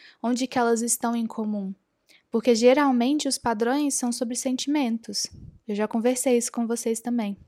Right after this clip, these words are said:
O despertar espiritual realmente muda muito a vida da pessoa, porque ela sai daquele papel de que a vida tá passando nos olhos dela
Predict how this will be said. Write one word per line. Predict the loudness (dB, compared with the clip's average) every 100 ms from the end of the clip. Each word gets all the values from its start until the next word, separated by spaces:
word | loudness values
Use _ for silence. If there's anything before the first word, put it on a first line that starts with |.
| -6
O | -4
despertar | 2 2 2
espiritual | 0 0 0 2 2
realmente | 0 -2 -2 -2 -2
muda | 0 0 0 0
muito | 0 -4 -2
a | -2
vida | -2 -2 -2
da | -2
pessoa, | -6 -8 -2 2 2 2 -4 _ _ _ _ -4
porque | -4 2 2
ela | 2 2
sai | 2 2 2 2
daquele | -2 -2 -4
papel | -2 -2 -2 -2 0 0 -2 -10 -16
de | -8 -2 -2
que | -4 -8 -8 _ -2
a | 0
vida | 0 -2
tá | -2 -2
passando | -4 -4 -2
nos | -2 -2
olhos | -2 -4 -4
dela | 0 0 -2